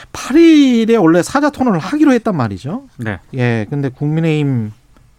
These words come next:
Speaker 1: 쪽에서 또 무산-, 무산시킨 겁니까? 아니면은 국민의힘은 이제 국민의당을 가리키고 있었는데 국민의당은 또 거기에 반발을 하고.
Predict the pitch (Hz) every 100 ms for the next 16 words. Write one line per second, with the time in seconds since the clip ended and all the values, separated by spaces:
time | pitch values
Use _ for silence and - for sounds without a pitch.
0 | _ _ _ - 139 131 123 175 - 180
1 | 98 120 147 143 117 131 190 - 185 143
2 | 117 120 202 220 160 185 190 165 147 170
3 | 185 160 170 147 151 127 _ - - -
4 | 156 175 196 170 - - _ _ - 135
5 | 170 214 143 135 - 147 120 104 - 123
6 | 151 120 104 120 127 147 170 170 143 180
7 | 202 - 127 202 131 131 143 131 104 101
8 | 107